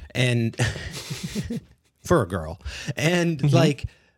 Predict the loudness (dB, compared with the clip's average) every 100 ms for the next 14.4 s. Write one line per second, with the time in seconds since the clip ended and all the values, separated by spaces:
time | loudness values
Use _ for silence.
0 | _ -2 4 6 6 6 4 2 4 2
1 | 4 2 4 2 2 0 0 0 2 0
2 | -2 0 0 2 2 4 2 -2 -8 -6
3 | 0 2 2 2 2 2 2 2 2 0
4 | -6 2 6 6 4 2 0 0 0 0
5 | 0 0 -4 -12 -20 -20 -18 -10 -2 2
6 | 4 4 4 2 2 0 -2 -4 -8 -8
7 | -8 -2 0 0 -2 -4 _ _ -12 -2
8 | -2 -2 -10 -2 2 2 4 2 2 0
9 | -4 -6 -8 -8 -8 -8 -10 -12 -10 -10
10 | -6 -6 -6 -12 -16 _ _ _ _ _
11 | 0 0 -2 -14 -8 -2 -2 -2 0 2
12 | 2 0 -2 -2 -2 -4 0 0 -2 -6
13 | -8 -4 0 0 0 0 0 0 -2 -2
14 | -2 -2 -2